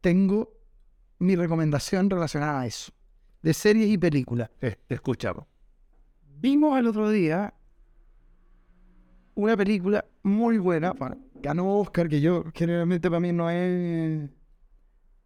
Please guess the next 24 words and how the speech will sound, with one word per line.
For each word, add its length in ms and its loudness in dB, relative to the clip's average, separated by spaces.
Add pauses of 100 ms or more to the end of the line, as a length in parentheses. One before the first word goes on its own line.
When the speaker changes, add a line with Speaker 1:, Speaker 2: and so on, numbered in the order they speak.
(120)
Speaker 1:
no 240 0
es 100 0
algo 380 0
Speaker 2:
Dice 260 0
mucho. 480 -2 (340)
Speaker 1:
Claro, 320 0
no, 220 -2
no 180 -2
es 60 -4
algo 240 0
que 120 0
te 300 -2 (160)
determine 680 0
a 80 0
verla, 480 0 (840)
pero 500 0 (1300)
la 160 4
película 600 0 (520)
All 260 0
Quiet 480 0
in 140 2
the 60 2
Western 340 0
Front, 420 -4